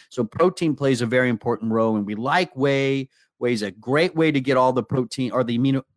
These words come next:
all the amino acids you need. And, um, you should check out the rest of that podcast 'cause that was, you know, Doctor Crystal laid out some really good advice on, on taking protein like whey. And then what was out are senescent cells.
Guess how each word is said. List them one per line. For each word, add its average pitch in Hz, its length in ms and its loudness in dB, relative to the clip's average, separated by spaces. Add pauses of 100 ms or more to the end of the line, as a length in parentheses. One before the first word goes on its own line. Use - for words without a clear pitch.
(140)
all 135 200 4
the 127 80 0
amino 123 280 0
acids 143 440 -4
you 131 80 -4
need. 131 480 -6 (360)
And, 117 360 -6
um, 101 480 -2 (120)
you 123 80 -8
should 113 200 -6
check 151 260 -2
out 135 160 0
the 127 80 -2
rest 120 260 -2
of 117 60 -6
that 110 220 -6
podcast 110 500 -2
'cause 110 120 -8
that 104 120 -6
was, 110 140 -8 (280)
you 113 120 -4
know, - 20 0
Doctor 127 340 -2
Crystal 120 380 -4
laid 123 160 -2
out 120 160 0
some 107 180 -2
really 143 260 2
good 123 340 2
advice 107 500 -4
on, 107 400 0
on 104 180 -4
taking 123 380 -4
protein 107 420 -4
like 92 240 -8
whey. 143 280 2 (280)
And 156 120 0
then 160 120 2
what 185 200 0
was 156 140 2 (120)
out 202 460 2 (260)
are 135 180 -4
senescent 143 580 -2
cells. - 560 -12